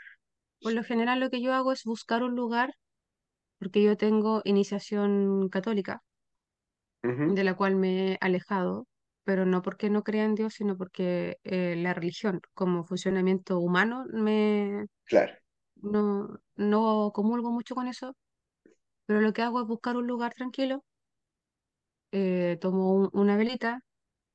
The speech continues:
Speaker 1: tengo una virgencita con la que siempre ando dando vueltas, que está envuelta en un rosario que se trajo del Va-, del Vaticano, que es esta,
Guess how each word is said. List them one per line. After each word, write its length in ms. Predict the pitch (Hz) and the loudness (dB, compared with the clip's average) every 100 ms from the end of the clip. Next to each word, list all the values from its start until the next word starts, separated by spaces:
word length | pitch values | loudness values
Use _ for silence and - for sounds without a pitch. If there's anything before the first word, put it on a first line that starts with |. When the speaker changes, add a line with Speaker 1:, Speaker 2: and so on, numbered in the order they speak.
| _ - | _ -2
Speaker 1:
tengo 560 | 190 185 180 180 175 | 2 2 2 2 2
una 260 | - 190 180 | 2 2 4
virgencita 640 | 185 - 185 - 214 208 | 2 2 0 0 -2 0
con 140 | 202 190 | 0 0
la 80 | |
que 80 | 190 | 0
siempre 320 | - 202 - 202 | -2 -2 0 0
ando 360 | 196 196 196 | 2 2 0
dando 260 | 190 190 196 | 2 2 2
vueltas, 260 | 196 196 214 | 0 -2 -4
que 80 | 202 | -4
está 140 | - | 0
envuelta 340 | 190 185 185 190 | 0 2 0 2
en 60 | 185 | 2
un 120 | 180 | 2
rosario 480 | 180 - 185 185 180 | -2 -2 0 0 -2
que 80 | 190 | -6
se 160 | 185 | -6
trajo 360 | - 180 165 185 | -2 -4 0 0
del 220 | 180 170 | 2 2
Va-, 140 | 185 - | 0 0
del 280 | 185 175 170 | -4 -2 -4
Vaticano, 540 | 175 180 185 233 226 277 _ _ _ _ _ _ _ _ _ _ _ _ _ _ _ _ _ _ _ - | -4 -4 -2 -2 -2 -6 _ _ _ _ _ _ _ _ _ _ _ _ _ _ _ _ _ _ _ -2
que 100 | 214 | -2
es 120 | - | -2
esta, 340 | 226 233 - | -6 -6 -8